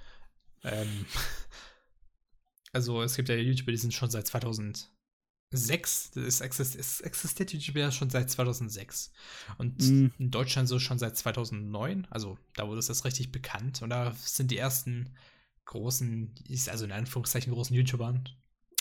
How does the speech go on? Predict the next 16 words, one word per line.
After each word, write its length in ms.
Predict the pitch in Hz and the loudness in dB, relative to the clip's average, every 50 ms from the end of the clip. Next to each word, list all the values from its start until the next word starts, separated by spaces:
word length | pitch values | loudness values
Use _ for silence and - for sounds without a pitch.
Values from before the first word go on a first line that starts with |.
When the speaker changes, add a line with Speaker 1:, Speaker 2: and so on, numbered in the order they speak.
| - - | -4 -2
Speaker 1:
ähm, 540 | - 127 120 123 117 117 117 113 110 110 - - | -2 -2 -2 -2 -2 -4 -4 -4 -6 -6 -8 -8
entstanden. 760 | - 123 127 - - - 107 117 123 - - 127 135 - - - - - - - - - _ - | -6 -4 -2 -2 -2 -2 -2 -4 -4 -2 -2 -2 -2 -2 -4 -8 -14 -20 -20 -20 -20 -20 _ -6
Wie 80 | - 117 | -4 -2
zum 140 | - 123 120 | 0 2 2
Beispiel 360 | 110 - - - 107 104 101 | 2 0 -2 -4 -6 -6 -6
Cold 280 | - - 127 120 120 131 | -4 -2 -2 0 2 2
Mirror, 560 | 127 123 120 120 123 120 120 123 127 127 127 - - - _ - | 4 4 4 2 2 0 2 2 0 0 0 -4 -8 -16 _ -6
die 40 | - | -4
ist 140 | 107 104 - | -4 -2 -2
da 100 | 110 110 | -2 -2
so 120 | 110 113 | -2 -4
ein 200 | 113 113 110 110 | -4 -4 -4 -2
Speaker 2:
Mhm. 300 | 120 135 - 131 139 135 - _ _ _ | -2 2 4 6 6 6 4 _ _ _
Speaker 1:
Urgestein. 840 | - 113 117 117 117 - - - - 117 117 117 113 110 113 120 - - _ _ _ | -6 -4 -2 -2 0 0 0 0 0 0 0 -2 -4 -4 -6 -8 -10 -14 _ _ _
Gronk, 560 | - - 120 123 127 131 135 131 127 131 - - - - - - _ _ _ _ _ - | -4 0 2 4 4 4 2 2 0 -2 -4 -10 -18 -20 -20 -20 _ _ _ _ _ -6
ähm, 460 | - 113 120 120 117 117 113 113 120 | -2 -2 -2 -2 -2 -2 -4 -4 -6